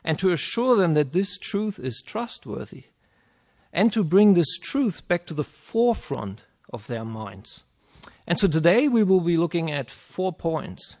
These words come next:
First, four points about this truth. For, first, the content, its necessity,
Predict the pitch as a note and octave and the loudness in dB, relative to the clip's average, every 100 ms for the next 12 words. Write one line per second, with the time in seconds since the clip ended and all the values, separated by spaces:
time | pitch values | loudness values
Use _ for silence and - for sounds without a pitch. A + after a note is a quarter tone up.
0 | _ _ - E3 G3+ A3+ - - _ _ | _ _ -6 -4 -4 -6 -14 -18 _ _
1 | _ _ _ _ _ _ _ _ - G3 | _ _ _ _ _ _ _ _ -4 -2
2 | F#3+ F#3+ D3 C#3+ C3+ B2+ - G#3 F3 A2+ | 0 -2 0 -2 -4 -6 -6 -2 -2 -4
3 | - E3 F#3 - D#3 F#3 G3+ - - - | -6 -2 -2 -4 -4 -2 -4 -10 -16 -14
4 | - - E3+ F#3+ - A#3 D4 - _ _ | -12 -4 0 0 -2 -6 -6 -16 _ _
5 | _ _ _ _ - C3+ - D3+ - F3+ | _ _ _ _ -10 -8 -6 -4 -2 -2
6 | E3+ - F#3+ G#3+ A#3+ | -4 -6 -8 -8 -10